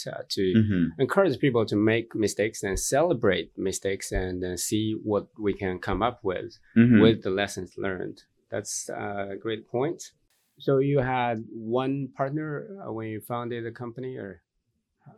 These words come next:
Speaker 1: how many partners did you
Speaker 2: Yeah.
Speaker 1: have?
Speaker 2: So the Robert Brouillette
Speaker 1: Yeah.
Speaker 2: is our main shareholder,
Speaker 1: Right.
Speaker 2: and the co, uh, founder was, uh, Vincent Cassis.
Speaker 1: Oh, okay, I see. So three co-founders,
Speaker 2: Yeah,
Speaker 1: including you.
Speaker 2: basically.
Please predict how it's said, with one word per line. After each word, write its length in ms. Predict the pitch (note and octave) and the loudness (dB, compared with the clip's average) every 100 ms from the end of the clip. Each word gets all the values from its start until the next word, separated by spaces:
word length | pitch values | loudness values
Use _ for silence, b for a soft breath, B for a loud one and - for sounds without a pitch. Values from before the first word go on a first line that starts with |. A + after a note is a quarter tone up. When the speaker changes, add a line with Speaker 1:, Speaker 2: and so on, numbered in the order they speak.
| - | -10
Speaker 1:
how 120 | G#2+ | -4
many 160 | A2+ A2+ | -2 -2
partners 420 | A#2 A2+ G#2+ G2 | -4 -4 -4 -6
did 120 | - | -10
you 100 | G#2 | -4
Speaker 2:
Yeah. 80 | F#2+ D#2 | -2 -2
Speaker 1:
have? 80 | - | -4
Speaker 2:
So 320 | - F2+ E2 | -6 -2 0
the 260 | D#2 D#2+ D#2+ C#2 G1+ G1+ - | 0 0 2 2 -2 -6 -10
Robert 560 | - E2+ G2+ A2+ A2+ - | -6 4 6 6 2 0
Brouillette 460 | G2 F#2+ F#2 G#2+ - _ _ - | -4 2 4 2 0 _ _ -8
Speaker 1:
Yeah. 180 | G#2+ G#2 | -6 -4
Speaker 2:
is 80 | |
our 160 | F#2 D#2+ | -2 -2
main 300 | D#2+ F2 F2 | -2 -2 -4
shareholder, 680 | E2+ E2 F#2 G2 A#2 G3 G#3+ - | -2 -2 -2 -4 -4 -6 -10 -12
Speaker 1:
Right. 180 | - F#2+ | -6 -4
Speaker 2:
and 360 | F2 F2 F2 E2+ | -2 -2 -2 -2
the 240 | E2 D2+ - | 0 -2 -4
co, 440 | - G2+ G#2 G2 | 0 2 2 2
uh, 320 | F#2+ D#2+ D2+ C2+ | 2 2 0 -4
founder 580 | - F#2 F2+ E2+ F2 D#2+ | -6 -6 -4 -4 -4 -2
was, 300 | D2 D#2 E2 | -4 -6 -6
uh, 100 | D#2 | -6
Vincent 540 | D#2+ E2+ D#2+ F2 E2+ | -4 -4 -4 -6 -8
Cassis. 640 | D#2 - C#2 - - - _ _ | -8 -8 -10 -12 -16 -20 _ _
Speaker 1:
Oh, 460 | - A#2+ C3 A#2 A#2+ | -6 -4 -2 -2 -4
okay, 240 | A#2 G#2+ | -6 -8
I 160 | A2 G#2 | -6 -8
see. 280 | G2+ G2 G2+ | -8 -10 -8
So 360 | - G2+ G2 F#2+ - | -4 -4 -4 -10 -12
three 280 | - A2+ A#2 | -6 -4 -4
co-founders, 840 | A2+ A2+ G2+ G#2 F2+ F2 - - - _ _ _ _ _ _ _ _ | -4 -6 -6 -8 -8 -10 -14 -18 -20 _ _ _ _ _ _ _ _
Speaker 2:
Yeah, 160 | F2+ D#2+ | -2 -2
Speaker 1:
including 320 | - G#2 F#2 | 0 -2 0
you. 40 | |
Speaker 2:
basically. 600 | F2+ F2 F2 F2 D2 - | 2 0 0 -6 -6 -10